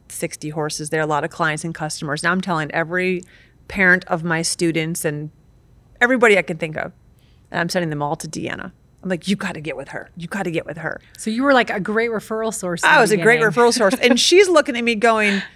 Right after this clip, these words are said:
Speaker 1: "Okay, now that you love the product, why don't you do the business with me?" And I was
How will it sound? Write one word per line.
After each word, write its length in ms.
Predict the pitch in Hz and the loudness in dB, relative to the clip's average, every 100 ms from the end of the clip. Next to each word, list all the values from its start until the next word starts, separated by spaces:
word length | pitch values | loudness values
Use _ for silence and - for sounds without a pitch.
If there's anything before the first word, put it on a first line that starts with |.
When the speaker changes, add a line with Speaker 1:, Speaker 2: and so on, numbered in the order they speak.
| _ _ _ | _ _ _
Speaker 1:
"Okay, 220 | 262 320 254 | 0 4 6
now 160 | 262 | 6
that 180 | 339 - | 6 6
you 60 | 254 | 4
love 100 | 208 | 4
the 100 | 196 | 0
product, 380 | 302 415 302 | 2 2 2
why 160 | 214 233 | 2 2
don't 100 | 240 | 2
you 60 | 214 | 0
do 120 | 202 | -2
the 100 | 185 | 0
business 400 | 269 311 185 - | -2 -2 -4 -4
with 120 | 160 | -6
me?" 260 | 165 156 208 _ - - _ - _ _ - | -6 -10 -12 _ -20 -20 _ -20 _ _ -6
And 160 | 202 | -2
I 180 | 190 185 180 | 0 0 -2
was 280 | 180 - | -6 -8